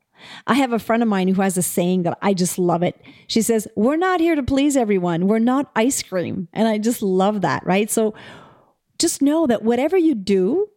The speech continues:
or whatever you don't do, you will always be judged. Always. So don't let anyone try and tell you what's best for you. You and only you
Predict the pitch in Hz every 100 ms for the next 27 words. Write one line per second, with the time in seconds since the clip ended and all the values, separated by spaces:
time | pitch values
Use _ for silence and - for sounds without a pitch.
0 | - 247 233 254 294 269 220 165 196 180
1 | 208 254 269 339 370 _ _ 190 233 240
2 | 220 - 208 208 214 226 214 - _ _
3 | 208 190 156 104 104 - - _ _ _
4 | - 403 427 113 - - - _ _ _
5 | - - - 277 - 202 285 320 330 294
6 | - 285 311 302 262 - 247 240 - 226
7 | 226 226 208 - - 180 - - 143 120
8 | - _ _ _ _ _ - 185 202 240
9 | 285 311 214 - 226 233 226 190 190 185
10 | 160 170